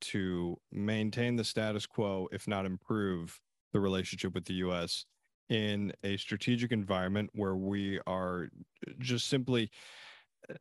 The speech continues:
not as attentive, uh, and at, at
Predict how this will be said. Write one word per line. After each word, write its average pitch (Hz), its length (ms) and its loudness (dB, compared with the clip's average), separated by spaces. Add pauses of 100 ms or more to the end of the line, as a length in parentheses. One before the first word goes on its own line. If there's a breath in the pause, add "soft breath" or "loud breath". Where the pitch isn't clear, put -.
not 135 360 4
as 123 120 0
attentive, 110 880 0 (120)
uh, 104 440 2 (100)
and 107 140 0
at, 101 200 -2
at 98 180 -4